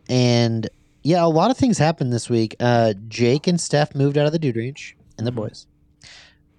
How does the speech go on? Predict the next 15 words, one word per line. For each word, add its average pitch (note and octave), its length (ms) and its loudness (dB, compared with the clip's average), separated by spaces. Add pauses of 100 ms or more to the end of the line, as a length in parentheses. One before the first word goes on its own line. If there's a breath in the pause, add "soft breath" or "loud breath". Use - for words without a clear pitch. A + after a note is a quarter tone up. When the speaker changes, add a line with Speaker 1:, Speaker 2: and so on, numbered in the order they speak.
Speaker 1:
Matt A#2+ 200 2
Young B2 160 2
got B2 200 0
married. A#2+ 480 -2 (1800)
Um, G#2+ 680 -4 (1700)
I - 80 -16
feel C#3 120 0
like B2 80 -4
there's G#2+ 200 -4
more. G#2 420 -4 (960 soft breath)
Speaker 2:
I - 60 -20
feel, - 240 -8
isn't C4+ 240 -14
someone C#4 280 -6
pregnant? A#2+ 540 -8